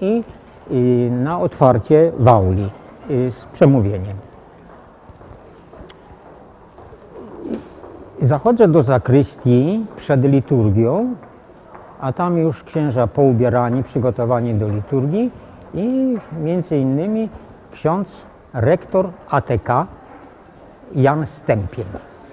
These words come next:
I ten Jan Stępień, rektor A T K, późniejsze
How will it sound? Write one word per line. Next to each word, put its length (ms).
I 120
ten 380
Jan 220
Stępień, 680
rektor 420
A 80
T 160
K, 300
późniejsze 640